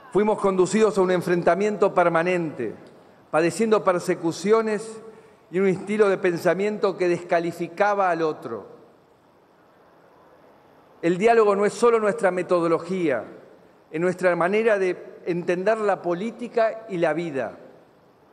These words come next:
Comenzamos a devolver la, a las provincias el dinero de la coparticipación que les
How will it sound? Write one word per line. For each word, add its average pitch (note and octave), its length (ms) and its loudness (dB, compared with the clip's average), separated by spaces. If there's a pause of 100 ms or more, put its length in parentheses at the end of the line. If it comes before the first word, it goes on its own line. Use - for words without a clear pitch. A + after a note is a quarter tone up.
(1300)
Comenzamos F#3 680 2
a F#3+ 100 6
devolver F#3 400 2
la, G3+ 140 2
a E3+ 180 -2
las E3+ 140 0
provincias G3+ 920 -4 (560)
el D#3 140 -4
dinero G3 300 2
de F#3+ 40 2
la F3 140 2
coparticipación E3 880 -2
que F3+ 100 -6
les D#3+ 200 -2